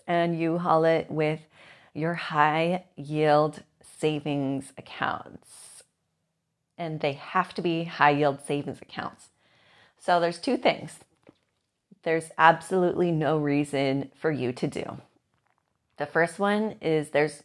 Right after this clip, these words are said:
absolutely no reason for you to have cash in your checking accounts.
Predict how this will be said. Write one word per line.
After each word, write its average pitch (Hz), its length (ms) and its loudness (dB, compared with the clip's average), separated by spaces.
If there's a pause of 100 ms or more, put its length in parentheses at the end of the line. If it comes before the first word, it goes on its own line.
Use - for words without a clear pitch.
absolutely 175 680 0
no 147 300 2
reason 147 560 -2 (440)
for 160 400 2
you 151 500 -2
to 170 140 0
have 139 760 -2 (480)
cash 165 500 0
in 160 300 -2
your 135 320 2
checking 147 500 -4
accounts. - 880 -6